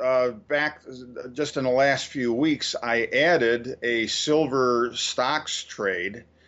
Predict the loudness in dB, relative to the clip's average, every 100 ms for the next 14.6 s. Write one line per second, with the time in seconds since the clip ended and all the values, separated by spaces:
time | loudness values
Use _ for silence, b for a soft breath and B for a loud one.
0 | b b -10 -4 -2 0 2 2 0 -2
1 | -2 0 0 0 -2 -4 -8 -8 -2 -2
2 | -2 -4 -2 0 -2 -4 -6 -4 -4 -6
3 | -2 -2 -2 -4 -8 -4 0 0 0 -2
4 | -2 0 0 -2 -8 -6 -2 -2 -4 -8
5 | -12 -2 -2 -2 -8 -8 -6 -2 0 0
6 | 0 0 0 0 0 0 0 0 2 2
7 | 0 -2 -2 0 0 0 -2 B B B
8 | -4 -2 -2 0 0 0 -2 0 0 0
9 | -4 -2 -2 0 -2 0 -4 -6 -4 -4
10 | -2 0 0 -2 0 2 2 0 -4 -10
11 | -6 -8 -6 -6 -4 -4 0 2 2 2
12 | -2 B B B 0 4 4 4 4 2
13 | 2 0 -2 -2 0 0 2 2 0 0
14 | -2 -4 -2 -2 0 -2